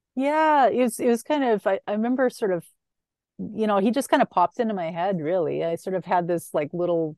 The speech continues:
suddenly I was starting to come up with something, and I had kind of had this, this idea for this character, and I just had this sort of image of this guy kind of,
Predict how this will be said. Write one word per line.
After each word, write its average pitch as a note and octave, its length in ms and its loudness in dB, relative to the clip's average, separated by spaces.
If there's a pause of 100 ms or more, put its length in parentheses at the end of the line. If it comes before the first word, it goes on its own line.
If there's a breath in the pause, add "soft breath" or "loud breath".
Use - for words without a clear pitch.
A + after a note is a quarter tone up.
suddenly E3+ 460 -6
I D3+ 60 -4
was D3+ 140 -8
starting F#3 320 0
to E3 60 -10
come E3 180 -8
up E3+ 160 -2
with E3+ 140 0
something, E3 600 -6
and E3+ 460 -6 (480)
I G3 100 0
had G3 160 2
kind G#3+ 220 2
of F#3+ 140 4
had F3+ 240 2
this, F3 200 -4
this F3+ 240 0
idea E3+ 360 0
for - 120 -8
this D#3 180 -4
character, F#3+ 540 2
and E3+ 100 0
I F3 80 -2
just G3+ 200 -2
had F3+ 240 2
this D#3+ 160 -6
sort E3 120 -2
of D#3 120 -4
image E3 280 -4
of D3+ 120 -4
this D#3+ 180 -4
guy D#3+ 300 2
kind D#3 260 -6
of, D3+ 220 -8